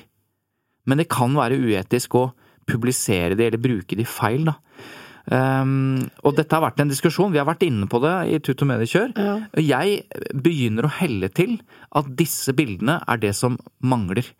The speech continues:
Speaker 2: Men mener du ikke da at, eh, hvert enkelt bilde, så må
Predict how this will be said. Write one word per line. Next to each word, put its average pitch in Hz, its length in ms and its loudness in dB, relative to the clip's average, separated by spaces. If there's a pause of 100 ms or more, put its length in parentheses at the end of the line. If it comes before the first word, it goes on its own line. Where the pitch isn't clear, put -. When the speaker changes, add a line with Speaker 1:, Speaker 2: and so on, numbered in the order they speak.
(220)
Speaker 2:
Men 269 160 0
mener 208 240 -2
du 208 80 0
ikke 254 160 0
da 196 220 0
at, - 180 -6
eh, 208 680 0 (180)
hvert 214 320 -4
enkelt 196 320 -6
bilde, 170 380 0 (300)
så - 160 -4
må 180 120 0